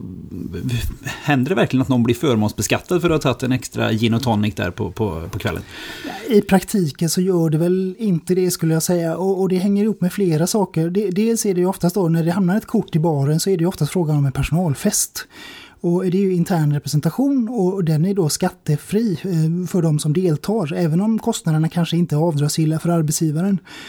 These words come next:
Speaker 2: Så man behöver inte riskera det om det är en personalfest. Och frågan är, hur många personalfester kan man ha på ett år? Ja, man har ju två stycken som är avdragsgilla för arbetsgivaren. Så d-, där han får dra av, eh, vissa kostnader.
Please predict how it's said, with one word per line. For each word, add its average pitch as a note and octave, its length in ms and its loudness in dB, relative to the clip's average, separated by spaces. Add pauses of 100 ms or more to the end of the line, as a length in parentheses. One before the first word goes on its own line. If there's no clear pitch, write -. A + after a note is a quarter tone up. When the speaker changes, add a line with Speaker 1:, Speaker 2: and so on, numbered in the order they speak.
(220)
Speaker 2:
Så - 120 -4
man G3 140 2
behöver G3 200 2
inte G3+ 140 0
riskera G3 440 2
det F#3 120 2
om D#3 120 2
det D#3+ 80 2
är D3+ 40 2
en D3+ 60 4
personalfest. E3+ 640 0
Och G3+ 100 0
frågan G#3 260 0
är, G#3 60 2
hur G#3 180 0
många A3+ 180 2
personalfester G#3+ 580 0
kan F3+ 160 -2
man F3+ 100 2
ha G#3 220 -2
på - 140 0
ett A3 100 -2
år? D#3+ 220 -4 (420)
Ja, F3+ 160 2
man F#3+ 140 2
har G#3+ 80 4
ju G#3+ 60 4
två B3+ 340 2
stycken D#3 520 2 (440)
som F3 200 0
är E3 160 2
avdragsgilla D3+ 720 0
för E3 100 -2
arbetsgivaren. D3 840 0 (280)
Så - 140 -2
d-, F3+ 260 -2
där E3 140 0
han F#3+ 160 2
får G3 200 0
dra F#3 140 0
av, D#3 320 0
eh, F#3 60 -4 (480)
vissa F3+ 200 2
kostnader. E3 480 0